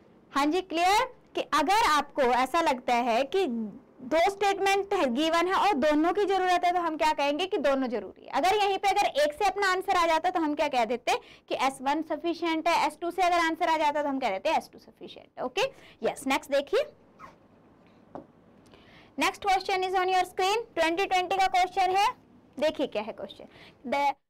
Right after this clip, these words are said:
two statements S one and S two are given below followed by question, there are not more than two figures on any page, a fifty-one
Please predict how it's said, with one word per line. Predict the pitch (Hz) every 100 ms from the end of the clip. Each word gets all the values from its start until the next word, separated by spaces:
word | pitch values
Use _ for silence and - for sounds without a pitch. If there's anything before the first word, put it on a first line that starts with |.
| _ _ -
two | 415 494
statements | 480 359 330 320 233 285 - - 339
S | - 403
one | 427 403
and | 392
S | 370 381
two | 370
are | 370
given | 311 320 330 339
below | 311 294 339 339
followed | 302 311 339
by | 294 302 330
question, | 311 311 403 554 - - - - - -
there | 320 403 415
are | 440 427
not | 359 427 466 440
more | 359 349 311
than | 302 254 339 - _
two | 427 494 494
figures | 415 247 294 294 - - 285
on | 370 - 294
any | 339 359 427 427
page, | 622 508 302 - - - -
a | 262 269 370 - - - -
fifty-one | 359 - 403 359 359